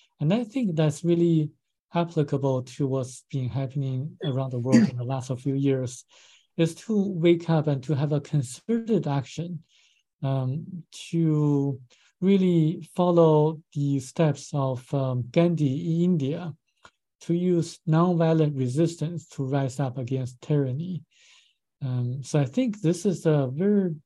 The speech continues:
interesting book that contains a lot of specific verifiable details that people can really explore further.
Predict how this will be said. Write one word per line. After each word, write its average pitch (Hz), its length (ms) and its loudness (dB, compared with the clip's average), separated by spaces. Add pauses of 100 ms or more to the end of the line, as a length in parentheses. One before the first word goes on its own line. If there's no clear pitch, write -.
interesting 160 500 0
book 131 400 0 (360)
that 147 160 2
contains 143 800 0 (540)
a 151 100 2
lot 202 200 2
of 226 140 0
specific 180 800 0
verifiable 151 640 2
details 151 800 -4
that 131 160 -4
people 139 280 -4
can 127 240 -6
really 139 420 -2
explore 135 420 -2
further. 135 500 -6